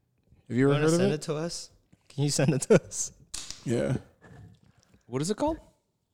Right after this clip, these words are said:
Speaker 1: Um, Junkyard Brewery. Sarah, send us some
Speaker 2: Where, where,
Speaker 1: examples.
Speaker 2: where are they from?
Speaker 1: D M me. Where's Junkyard from? Matter of fact, go, go to Instagram right now, look up Church of Hops podcast,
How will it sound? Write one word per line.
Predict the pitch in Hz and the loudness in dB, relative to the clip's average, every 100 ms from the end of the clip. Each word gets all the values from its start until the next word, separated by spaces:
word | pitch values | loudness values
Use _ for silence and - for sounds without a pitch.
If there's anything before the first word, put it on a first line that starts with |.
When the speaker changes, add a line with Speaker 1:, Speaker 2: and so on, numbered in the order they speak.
| _ _ _ _ | _ _ _ _
Speaker 1:
Um, | 131 123 127 123 127 127 123 | 4 6 6 6 2 -2 2
Junkyard | 151 180 180 175 143 | 4 4 4 2 4
Brewery. | 151 143 120 123 _ _ _ _ _ _ _ _ _ - | 4 4 2 -2 _ _ _ _ _ _ _ _ _ -16
Sarah, | - 160 147 | 0 6 6
send | 131 160 170 | 6 6 6
us | 160 | 4
some | 170 | 4
Speaker 2:
Where, | 156 | 4
where, | 143 147 | 6 6
Speaker 1:
examples. | 143 131 160 | 6 4 4
Speaker 2:
where | 180 | -2
are | |
they | 180 | -4
from? | 170 190 151 135 | -6 -6 -8 2
Speaker 1:
D | 151 | 6
M | 151 139 | 6 4
me. | 123 123 _ _ _ _ _ - | 0 -4 _ _ _ _ _ 0
Where's | 135 185 170 | 8 10 10
Junkyard | 190 196 185 147 | 8 8 8 8
from? | - 151 110 | 8 8 8
Matter | - 208 | 8 8
of | 233 | 8
fact, | 220 202 - 117 | 8 6 6 6
go, | 151 190 190 | 8 8 4
go | - 143 165 208 | 2 6 8 6
to | - 208 196 190 170 - | 4 4 6 6 4 2
Instagram | 147 - 143 135 131 127 120 | 0 2 0 2 4 4 4
right | 127 131 | 4 4
now, | 123 120 113 117 - _ - - - _ _ - | 4 4 4 0 -8 _ -20 -20 -20 _ _ 4
look | 135 135 | 4 10
up | 131 127 - - - - _ | 10 10 6 0 0 -10 _
Church | - 165 165 | 6 8 8
of | 160 | 2
Hops | - 131 123 - | 4 4 4 2
podcast, | - 135 117 - 117 110 110 - - | 4 6 6 4 4 4 2 -4 -8